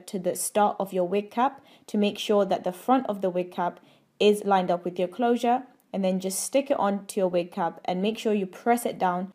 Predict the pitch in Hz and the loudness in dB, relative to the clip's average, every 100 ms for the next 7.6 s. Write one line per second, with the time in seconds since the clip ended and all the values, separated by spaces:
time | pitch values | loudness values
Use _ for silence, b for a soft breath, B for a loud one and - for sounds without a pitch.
0 | _ - 220 214 190 233 247 247 240 190 | _ -6 -4 -2 0 2 4 2 2 2
1 | 185 180 - 196 190 185 170 180 180 - | 2 0 0 -2 -2 -4 -2 -4 -4 -6
2 | - b b - 190 202 240 285 269 269 | -8 b b -16 -2 2 4 2 -2 0
3 | 190 190 - 185 190 202 190 190 190 180 | 0 0 -2 -2 0 -2 -6 -4 -2 -2
4 | 175 170 175 175 - - - 190 185 165 | -4 -4 -6 -6 -8 -18 -2 0 2 -2
5 | 180 165 180 180 208 269 311 B B B | -4 -6 -8 -6 -2 -2 -4 B B B
6 | _ 196 190 240 254 269 214 214 208 220 | _ -4 2 2 2 -2 0 0 0 -2
7 | 220 269 269 269 190 196 | 0 2 2 2 0 -2